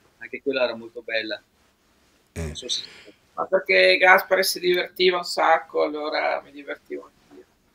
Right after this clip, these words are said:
Speaker 2: Ecco, fra l'altro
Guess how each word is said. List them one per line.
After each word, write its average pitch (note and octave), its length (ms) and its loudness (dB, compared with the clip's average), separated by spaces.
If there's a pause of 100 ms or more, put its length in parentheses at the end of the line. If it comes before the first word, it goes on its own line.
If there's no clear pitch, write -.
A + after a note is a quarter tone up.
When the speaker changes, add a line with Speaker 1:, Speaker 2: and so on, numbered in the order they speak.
(920)
Speaker 2:
Ecco, A2 360 2
fra - 360 4
l'altro B2 580 6